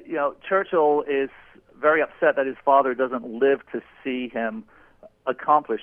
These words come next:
anything. And I, I think the relationship between Churchill and his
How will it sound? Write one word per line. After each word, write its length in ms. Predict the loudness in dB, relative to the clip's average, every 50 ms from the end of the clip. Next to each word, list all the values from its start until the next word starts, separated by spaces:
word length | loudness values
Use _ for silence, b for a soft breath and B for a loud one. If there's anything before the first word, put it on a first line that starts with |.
| -8 -14
anything. 380 | -14 -14 -16 -16 -16 -18 -18 -18 B B B B B B
And 140 | 0 0 0 2
I, 260 | 0 0 0 2 0
I 40 | 0
think 200 | 0 -2 -2 0
the 80 | 2
relationship 640 | 2 2 4 4 2 2 0 -2 -10 -6 -6 -6 -6
between 300 | -6 -10 -12 -12 -12 -12 -6 0
Churchill 420 | 0 0 0 0 -2 -2 0 0
and 100 | -2 -2
his 120 | -4 -6